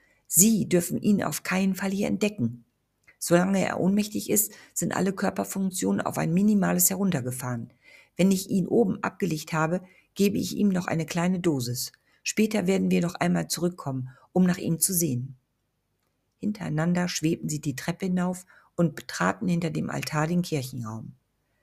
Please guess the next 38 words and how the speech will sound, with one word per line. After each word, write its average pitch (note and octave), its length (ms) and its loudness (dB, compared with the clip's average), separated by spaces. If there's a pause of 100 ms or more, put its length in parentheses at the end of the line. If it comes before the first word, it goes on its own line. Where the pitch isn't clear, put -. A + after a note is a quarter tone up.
(200)
Das - 200 2
Licht G3+ 340 0 (180)
der D3+ 100 0
holographischen D#3 840 0
Kerzen E3 440 -2
war D#3 140 2
bereits C#3 300 -2
verloschen. B2+ 640 -4 (560)
Behutsam G3 560 4
trug F3+ 240 -2
Vivienne D#3 480 2 (300)
den D#3+ 120 0
ohnmächtigen F#3 640 2
Körper F3+ 300 2
nach D3+ 180 -2
rechts D#3 240 -2
in - 80 -4
die - 140 0
Ecke F3+ 400 -2 (640)
hinter F3+ 240 4
das F3+ 200 0
Kirchenschiff F3+ 680 0 (280)
und D#3+ 180 0
hauchte - 300 -2
ihm F#3 200 2
ihren F3 300 2
Vampiratem D3+ 720 -2
in D3+ 100 -2
die D#3+ 120 0
Nase. C3 440 -2 (760)
Dann F#3 180 4
legte G#3 300 0
sie F3 140 2
ihn F#3 120 2
auf - 120 0
den D3+ 160 -2
Steinboden F#3 600 2
ab F3+ 280 -2